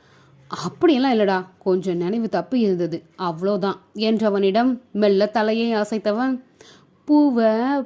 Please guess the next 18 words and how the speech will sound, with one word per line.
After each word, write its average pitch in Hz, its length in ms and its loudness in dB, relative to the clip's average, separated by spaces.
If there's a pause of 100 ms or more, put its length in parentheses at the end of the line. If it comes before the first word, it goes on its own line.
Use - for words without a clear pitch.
(140)
பூன்னு 240 640 2
சொல்லலாம், 311 640 2 (260)
பொய்ப்பொம்னு 320 680 4
சொல்லலாம்" 226 440 0 (120)
என்று 226 420 0
கூற 202 300 0
அதை 233 380 0
கேட்டு 269 300 -2
சிரித்து 240 340 -4
விட்டான் 196 420 -2
வசந்த். 175 340 -6 (760)
"சரி 180 600 -4
விட்றா." 175 640 -2 (760)
"விட்றா 196 400 0
மாதிரி 233 340 2
இல்லையே 208 400 0
சில 190 220 0
விஷயம். 185 600 -2